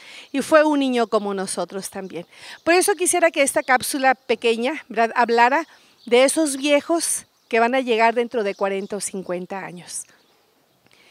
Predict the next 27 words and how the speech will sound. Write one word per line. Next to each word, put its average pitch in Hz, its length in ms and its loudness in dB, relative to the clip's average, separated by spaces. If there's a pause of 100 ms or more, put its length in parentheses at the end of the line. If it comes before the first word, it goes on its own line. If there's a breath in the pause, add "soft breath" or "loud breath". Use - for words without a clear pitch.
(400 soft breath)
¿Cuándo 403 380 4
vamos 381 300 0
a 339 40 -2
empezar 277 420 0
nosotros 254 480 -2
a 220 60 -6
ser 214 240 -4
viejos? 190 420 -8 (280 loud breath)
Bueno, 415 260 0
pues - 160 -2
todos 294 240 4
nos 285 140 0
dicen 262 260 -4
que 226 140 0
después 208 340 -2
de 226 80 -2
los 202 160 -4
sesenta 190 460 -6
años, 175 280 -8
y 226 80 -10
eso 247 140 -8
no 254 80 -4
es 240 80 -4
cierto. 214 440 -6 (460 loud breath)
Empezamos 330 640 2
a 330 40 0
envejecer 254 640 0